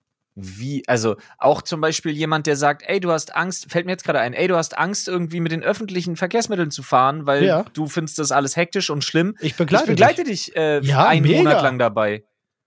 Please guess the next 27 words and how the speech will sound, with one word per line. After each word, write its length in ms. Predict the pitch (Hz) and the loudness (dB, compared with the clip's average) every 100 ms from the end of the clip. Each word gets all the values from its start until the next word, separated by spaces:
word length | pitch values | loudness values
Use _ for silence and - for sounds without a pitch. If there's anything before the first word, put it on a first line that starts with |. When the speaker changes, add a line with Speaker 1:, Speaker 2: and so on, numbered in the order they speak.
| _ | _
Speaker 2:
Voll 260 | - 240 339 | -2 0 4
Speaker 1:
Wir 60 | |
Speaker 2:
geil. 120 | 180 | 4
Speaker 1:
machen 120 | 339 269 | 4 2
das 180 | 123 | 0
zusammen 340 | - 160 160 151 | -2 0 0 0
durch, 400 | 151 240 311 - | -2 0 -2 -2
dann 180 | 175 165 | -2 -2
bin 100 | 170 | -4
ich 120 | 160 | -6
nur 100 | 165 | -4
noch 160 | 156 - | -4 -2
jeden 220 | 151 139 | -4 -2
zweiten 340 | - 160 208 | 2 2 0
Tag 220 | 208 226 | -4 -4
dabei, 300 | 220 220 233 | -2 -2 0
dann 120 | 214 160 | 0 -2
nur 120 | 147 | -2
noch 120 | 143 | -2
einmal 300 | 120 139 135 | -2 0 -2
die 160 | 123 113 | -2 -4
Woche 220 | 139 208 | -2 -2
und 160 | 208 | -2
dann 100 | 190 | -2
ist 140 | 185 185 | -4 -4
irgendwann 320 | 196 180 180 | -4 -2 -2
raus. 320 | 139 113 110 | 0 0 0